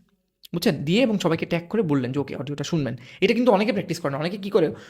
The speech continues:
অনেক দশ মিনিট ধরে টুক টুক টুক টুক করে টাইপ করে, ওখানে বানান ভুল থাকে পনেরোটা। No, এখন আমরা সবাই, মানে আমাদের সাথে ফোন থাকে, আমরা অডিও দেবো, অথবা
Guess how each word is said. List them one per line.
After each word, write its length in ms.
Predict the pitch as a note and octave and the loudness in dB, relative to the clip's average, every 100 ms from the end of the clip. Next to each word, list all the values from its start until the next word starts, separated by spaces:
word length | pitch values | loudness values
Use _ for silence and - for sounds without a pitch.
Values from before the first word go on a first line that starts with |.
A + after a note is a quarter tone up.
| - | -14
অনেক 340 | - A3 A#3+ F#3+ | -2 2 4 4
দশ 240 | G3+ G3+ | 2 4
মিনিট 220 | A3+ A#3 | 2 4
ধরে 120 | A3 G3+ | 2 0
টুক 180 | G#3 | -4
টুক 120 | G#3 - | -6 -14
টুক 120 | - | -14
টুক 100 | F3 | -4
করে 120 | F#3+ | -2
টাইপ 200 | E3+ D3+ - | 0 -2 0
করে, 140 | D#3+ | 0
ওখানে 180 | D3+ D#3+ | 0 0
বানান 260 | D3 D3 | 0 -2
ভুল 120 | C3+ C#3 | -4 -6
থাকে 180 | C#3+ | -6
পনেরোটা। 320 | D3 C#3 C3+ C#3+ | -6 -6 -6 0
No, 400 | E3+ B3+ F#3 B2 - _ _ _ - | 6 8 6 0 -10 _ _ _ -20
এখন 240 | - A3+ | -6 -2
আমরা 160 | A#3 A#3 | 0 0
সবাই, 400 | A3+ G#3+ A3+ - | 0 2 2 0
মানে 320 | F3 D3 - | -4 -6 -8
আমাদের 340 | - D#3 F3 F#3+ | -6 -4 0 -2
সাথে 300 | F3+ E3+ F3 | -2 -2 -2
ফোন 220 | E3+ E3+ | -2 -2
থাকে, 240 | E3 - - - _ - | -2 -6 -14 -18 _ -10
আমরা 160 | D3+ | -4
অডিও 280 | D3 D3+ F3 | -2 2 2
দেবো, 180 | F3 G3 | 2 0
অথবা 500 | E3 F3 D#3+ - | -2 0 0 0